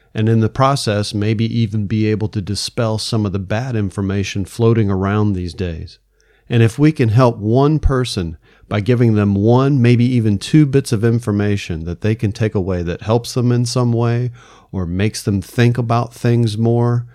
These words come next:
then we've done our jobs, and we hope you can get behind that with us.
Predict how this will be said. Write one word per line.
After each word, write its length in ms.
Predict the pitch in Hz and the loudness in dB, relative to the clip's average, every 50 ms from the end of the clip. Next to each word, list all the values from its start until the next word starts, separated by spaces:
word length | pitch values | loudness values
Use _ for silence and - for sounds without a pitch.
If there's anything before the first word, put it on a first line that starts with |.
| _ _ _ _ - | _ _ _ _ -10
then 320 | 101 92 107 104 101 101 | -4 -2 0 0 2 2
we've 220 | 101 104 101 87 | 0 0 0 0
done 200 | 87 117 107 110 | 0 0 2 2
our 160 | 107 104 104 98 | 2 2 0 0
jobs, 580 | 90 101 92 87 85 80 80 78 82 - - - | -2 -4 -4 -4 -4 -6 -8 -10 -14 -16 -12 -8
and 180 | - 104 101 95 | -4 -4 -2 -2
we 100 | 92 90 | -2 -2
hope 300 | 80 113 127 127 117 120 | 0 0 0 0 0 0
you 120 | 117 117 | -2 0
can 160 | 117 113 107 | 0 -2 -2
get 200 | 95 110 107 - | -2 -2 -4 -4
behind 420 | - 92 87 98 104 104 104 101 98 | -6 -10 -6 -4 -2 -2 -2 0 -2
that 200 | 98 101 - 98 | -2 -4 -4 -4
with 200 | 98 92 82 80 | -6 -6 -6 -6
us. 360 | 78 76 - - - - | -10 -12 -14 -18 -20 -20